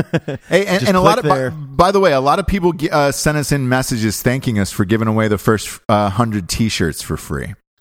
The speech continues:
Speaker 2: Oh, really? All right. Awesome.
Speaker 1: Yeah. So that was a, a nice thank you. And then, uh, the shirt's only, like, what, nineteen ninety-nine on the, on drinkingbros dot com?
Speaker 2: Yes, we've, we've yanked the prices of the shirts down. Uh, so yeah,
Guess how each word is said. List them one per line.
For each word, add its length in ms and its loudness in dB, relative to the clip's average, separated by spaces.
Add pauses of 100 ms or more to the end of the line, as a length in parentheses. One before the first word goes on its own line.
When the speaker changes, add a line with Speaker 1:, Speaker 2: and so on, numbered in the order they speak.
(100)
Speaker 2:
Oh, 180 2
really? 220 -4
All 120 -6
right. 300 -6
Awesome. 220 -2
Speaker 1:
Yeah. 280 2 (360)
So 460 0
that 140 2
was 180 0
a, 100 4
a 120 -2
nice 340 0
thank 320 0
you. 220 2
And 200 -2
then, 160 2
uh, 200 2
the 100 0
shirt's 320 -2
only, 160 0
like, 240 0
what, 180 0
nineteen 340 -2
ninety-nine 480 0
on 80 -2
the, 240 -2
on 280 -2
drinkingbros 460 0
dot 180 2
com? 140 -2
Speaker 2:
Yes, 80 -8
we've, 340 -4
we've 340 -6
yanked 320 -6
the 80 -10
prices 520 -6
of 60 -6
the 60 -8
shirts 420 -10
down. 400 -8 (640)
Uh, 500 -8
so 160 -12
yeah, 220 -8